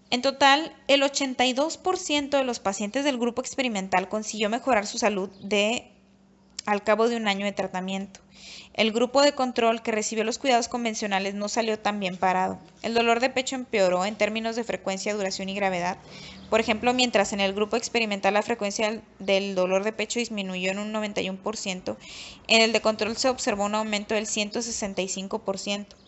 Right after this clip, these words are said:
Sus niveles de colesterol fueron considerablemente peores que los de los pacientes experimentales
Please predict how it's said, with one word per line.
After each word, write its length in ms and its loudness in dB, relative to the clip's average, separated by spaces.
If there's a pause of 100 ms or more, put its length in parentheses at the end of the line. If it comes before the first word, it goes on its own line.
(440)
Sus 200 -4
niveles 360 6
de 100 4
colesterol 460 2
fueron 240 0
considerablemente 880 0
peores 720 2
que 100 2
los 200 0
de 60 -2
los 120 -6
pacientes 460 -4
experimentales 840 -2